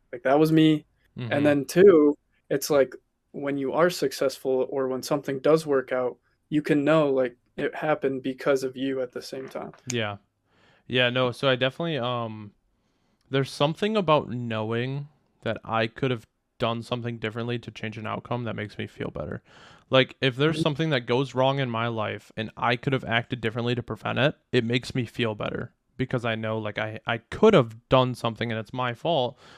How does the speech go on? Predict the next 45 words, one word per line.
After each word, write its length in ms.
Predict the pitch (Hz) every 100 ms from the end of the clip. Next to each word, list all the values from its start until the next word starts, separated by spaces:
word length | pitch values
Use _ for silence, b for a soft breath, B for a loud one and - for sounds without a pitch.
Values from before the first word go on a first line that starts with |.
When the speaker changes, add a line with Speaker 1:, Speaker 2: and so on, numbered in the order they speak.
| b
Speaker 2:
So 140 | -
next 300 | 131 131 131
time 180 | - 139
around, 600 | 117 107 127 117 107 107 - b b
I 80 | 113
have 200 | 120 117
a 60 | 113
say 200 | - 113
in 120 | 107
what 140 | 110
happens. 500 | 120 117 - - - _ _ _ _ _
And 260 | - 135 120
really, 400 | 147 175 123 110
if 140 | - 120
you 100 | 120
think 220 | 226 233
about 240 | 120 110
it, 140 | 113 -
no 100 | 127
matter 180 | 131 117
what 180 | 117 175
situation 520 | 202 190 175 165 151
you've 120 | 127
been 200 | 120 135
through 140 | 139
in 80 | 139
your 140 | 127 117
life, 340 | 113 135 - 123
you 160 | 117 127
have 300 | - 123 117
a 60 |
say 240 | - 107 92
in 140 | 73
it. 120 | 67 - _ _ _ _ _ _ _ -
Speaker 1:
Mm-hmm. 420 | 165 143 160 180 - -
Because 640 | 160 151 170 156 - - _
maybe 360 | 165 160 185 180
you 320 | 180 160 165
still 400 | 147 - 175 160
would 120 | 156
have 120 | 151
had 220 | 147 147 143
a 220 | 151 147 135
crappy 460 | - 151 139 139
outcome, 600 | 127 139 - 185 196 214